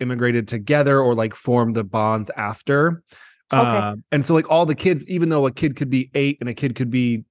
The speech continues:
Speaker 1: nineteen, they all grew up in the same, like, compound community, whatever. Um,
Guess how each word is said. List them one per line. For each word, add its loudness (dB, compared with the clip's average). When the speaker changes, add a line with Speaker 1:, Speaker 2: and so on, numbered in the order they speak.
Speaker 1:
nineteen, 2
they 2
all 2
grew 2
up 0
in -6
the -4
same, -2
like, -2
compound 2
community, 2
whatever. -2
Um, 0